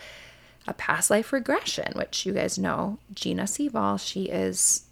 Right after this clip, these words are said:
my favorite. Um, and I will, if I remember, I will link to Cassie and Gina, um, in the show notes. Or, like, recently I did, like, a birth chart reading. Anyways, doing some kind of, like, energetic work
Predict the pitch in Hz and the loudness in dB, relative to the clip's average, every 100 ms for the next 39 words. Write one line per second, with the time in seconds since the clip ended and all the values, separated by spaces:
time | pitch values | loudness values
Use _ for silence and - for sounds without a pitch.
0 | _ _ - 175 190 - - - - 190 | _ _ -6 0 2 4 2 0 -4 2
1 | 185 - 185 - - 202 214 233 214 190 | 4 4 0 -2 2 6 8 10 8 8
2 | 185 180 180 - - _ - - 156 156 | 8 8 6 0 -10 _ -8 -6 -2 0
3 | 151 156 175 - - 175 170 170 175 - | 0 0 -2 -8 -8 -4 0 2 0 -2
4 | - 180 160 160 180 - - 180 165 175 | -4 -2 0 0 -2 -6 6 8 8 6
5 | - 165 175 - 185 175 - - - - | 0 -2 -2 -2 -4 -4 -8 -20 -10 -4
6 | 175 180 - - - 170 165 - - - | -4 -4 -8 -10 -4 -2 -2 -4 -4 -4
7 | - - 262 311 - 190 - - 180 165 | -2 2 4 4 2 0 -2 -4 -4 -4
8 | - - - - - - - - - - | -4 -6 -8 -10 -12 -12 -8 -6 -4 -2
9 | 226 220 220 214 - - - - 180 - | -2 -2 -2 -2 -4 -14 -8 -4 -2 0
10 | - - - - - - 196 185 262 294 | -2 -4 -10 -16 -16 -6 -2 4 6 6
11 | 294 269 - 214 190 196 - 190 - - | 6 2 2 2 4 2 0 -2 -2 -2
12 | 165 165 175 175 165 160 160 165 160 254 | -2 -2 0 0 -2 -4 -2 2 4 2
13 | - | 0